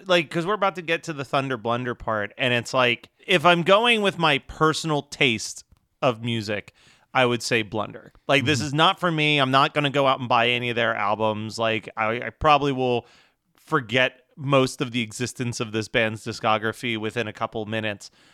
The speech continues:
Speaker 1: But, like, if we're actually going from, like,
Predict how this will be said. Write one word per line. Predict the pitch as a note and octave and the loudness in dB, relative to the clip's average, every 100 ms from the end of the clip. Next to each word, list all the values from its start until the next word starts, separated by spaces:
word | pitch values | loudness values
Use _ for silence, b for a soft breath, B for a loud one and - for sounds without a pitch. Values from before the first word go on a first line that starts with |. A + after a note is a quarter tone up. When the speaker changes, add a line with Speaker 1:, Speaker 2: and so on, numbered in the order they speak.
| b b b _ | b b b _
Speaker 1:
But, | C3 F3 E3+ | 2 2 4
like, | E3+ D3 C3+ - _ - | 4 4 2 -6 _ -2
if | D3+ | 2
we're | F3 - | 2 2
actually | F3+ G3+ - A3 F3+ | 2 2 2 -2 2
going | E3 D#3 D3 | 4 4 2
from, | C#3+ C3+ | -2 -2
like, | C3 A#2+ | 0 -2